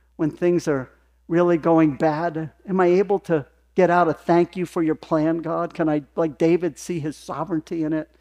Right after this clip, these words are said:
in his hand? Can I, can I take my life every day and ask God, "How can I make you look good today?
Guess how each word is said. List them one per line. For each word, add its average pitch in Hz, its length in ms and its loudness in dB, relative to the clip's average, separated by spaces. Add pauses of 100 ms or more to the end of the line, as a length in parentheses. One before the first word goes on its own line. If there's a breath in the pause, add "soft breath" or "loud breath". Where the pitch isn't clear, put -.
(260)
in 156 120 -2
his 143 160 -4
hand? 151 420 -4 (540)
Can 180 120 0
I, 180 40 -2
can - 260 -4
I 185 240 2 (480)
take 202 220 0
my 196 140 4
life 175 300 6
every 170 220 2
day 170 240 2
and 151 160 0
ask 175 400 -4
God, 170 200 -2
"How 180 200 -6
can 175 220 -4
I 156 80 2
make 151 320 0
you 165 100 -6
look 139 320 -6
good 147 240 -6
today? 165 340 -8